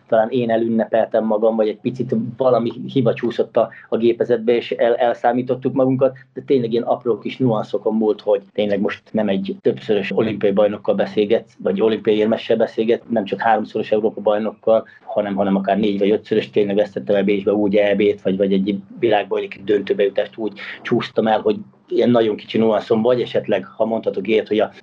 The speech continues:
nem tudom, lehet ilyet mondani, hogy a bíróknak a segédlete is beleszólt, hogy, hogy ne legyek V B, V B döntős ott Rotterdamban. Szóval ilyenkor tényleg igazat kell mondanom neki, és tényleg olyan pozitívan emlékszik vissza a mi kapcsolatunkra, meg arra, ami történt az elmúlt több évtizedben,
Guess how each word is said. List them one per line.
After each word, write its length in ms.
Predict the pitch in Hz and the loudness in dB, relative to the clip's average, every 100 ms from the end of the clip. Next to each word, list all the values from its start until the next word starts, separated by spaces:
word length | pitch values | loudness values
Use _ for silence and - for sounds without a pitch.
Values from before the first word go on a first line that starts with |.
| _ | _
nem 200 | 123 107 | -2 -2
tudom, 220 | 104 107 | 0 0
lehet 220 | 117 117 | 2 2
ilyet 180 | 123 117 | 2 2
mondani, 240 | 123 117 117 | 2 2 2
hogy 100 | 107 | 2
a 20 | |
bíróknak 540 | 127 127 113 123 110 | 2 4 2 0 -2
a 60 | 110 | 0
segédlete 560 | 120 107 110 107 - | 0 0 2 0 2
is 160 | 107 101 | 0 0
beleszólt, 580 | 101 107 101 - 104 104 | 0 0 0 0 0 2
hogy, 220 | 113 98 | -2 0
hogy 120 | 110 | 0
ne 120 | 110 | 0
legyek 280 | 110 107 107 | 0 0 -2
V 260 | 95 113 107 | 0 0 2
B, 60 | 101 - | -2 -2
V 220 | 117 113 | -2 0
B 160 | 110 110 | 2 2
döntős 340 | 113 110 117 | 0 0 -2
ott 120 | 110 | -2
Rotterdamban. 720 | 117 - 117 120 127 143 135 - - | -2 0 2 2 2 2 -2 -10 -2
Szóval 160 | 135 | 0
ilyenkor 420 | 143 131 131 127 127 - | 0 0 0 0 -2 -16
tényleg 260 | - 113 107 | -4 -2 -2
igazat 340 | 104 104 95 | 0 -2 -2
kell 160 | 98 101 | -2 0
mondanom 360 | 101 98 98 98 | 0 2 2 2
neki, 180 | 98 | 2
és 120 | 104 - | -2 0
tényleg 320 | 107 98 98 | 0 0 2
olyan 460 | 113 104 98 - _ _ - | 2 2 -4 -10 _ _ -4
pozitívan 520 | 113 104 101 107 107 | -2 -2 -4 0 0
emlékszik 460 | 104 104 - 110 | 2 0 -2 -6
vissza 500 | - 110 - 110 104 - | -2 -4 0 -2 -2 -4
a 100 | 107 | -4
mi 100 | 113 | -2
kapcsolatunkra, 720 | - - 117 107 120 - 110 | -2 -2 0 0 0 -2 -2
meg 140 | 104 | 2
arra, 220 | 110 104 | 2 2
ami 140 | 107 101 | 0 0
történt 420 | 110 101 110 101 | 0 0 0 0
az 80 | 101 | 0
elmúlt 480 | 107 107 104 - - | 0 2 0 -2 -2
több 200 | 110 107 | 0 2
évtizedben, 600 | 110 - 117 117 123 127 | 2 2 0 2 0 -2